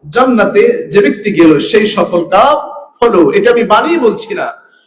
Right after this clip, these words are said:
কোরআনুল কারীমের সূরাতুল মুমিনুনের প্রথম আয়াতে রব্বুল আলামিন যে আয়াতটুকু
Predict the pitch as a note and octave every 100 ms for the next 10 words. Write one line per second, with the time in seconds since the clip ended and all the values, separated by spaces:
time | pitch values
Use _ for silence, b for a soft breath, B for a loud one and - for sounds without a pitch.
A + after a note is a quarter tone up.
0 | b G3+ C4+ C4 G#3 A3+ C#4 B3 F3+ -
1 | D#4 B3+ B3 G3+ G3+ G3 G3 C#4+ G#3+ E3+
2 | F#3 F3+ A#3+ F3+ D#3+ - D#3 - D#3 D3
3 | D#3 G3+ A3+ - - _ _ _ _ _
4 | _ _ _ _ - E3+ D3+ F#3 A#3 -
5 | A#3